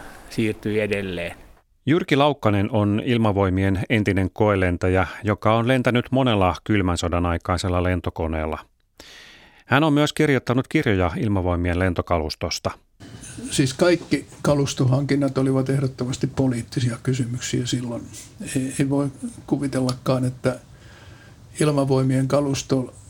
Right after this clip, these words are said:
Speaker 3: olisi vain kaupallisesti hankittu parhaita kalustoja, mistä, mistä edullisimmin saa. Kyllä niissä oli poliittinen kytkentä ilman muuta.
Speaker 2: Valtiotieteen tohtori Eversti Pekka Viisuri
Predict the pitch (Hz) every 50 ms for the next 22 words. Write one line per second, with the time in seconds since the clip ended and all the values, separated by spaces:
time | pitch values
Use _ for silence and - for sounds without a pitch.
0 | - - 139 135 131 127 139 143 139 139 139 135 131 139 139 139 131 131 120 120
1 | 131 143 - 131 - - - 131 127 - - - - - - - - - - -
2 | 131 127 131 131 127 127 131 - - 123 127 131 - - - - - 147 131 -
3 | - - - - - - 135 131 123 123 135 151 151 - 156 143 135 147 147 143
4 | 135 - - - 139 143 143 135 131 - - - - - - - - - - -
5 | - - - 135 135 131 - - 147 151 151 - - 147 139 135 - 147 139 131
6 | 131 131 135 127 160 139 135 135 135 131 - 147 139 127 113 - - - - -
7 | - - - - - - 139 143 143 147 143 - - 139 143 135 131 139 135 131
8 | 127 120 - - 127 131 131 131 131 127 127 - - 123 127 127 123 123 123 120
9 | 110 110 113 117 110 113 117 123 123 - - - _ - - - _ _ _ _
10 | _ _ _ _ - - 113 131 147 - 180 160 - 139 123 - 131 123 110 -
11 | 120 113 - - 123 117 120 113 113 - - - 127 120 107 113 110 107 - -
12 | 120 - - 117 - _ - 127 110 113 139 160 151 - 127 107 117 98 87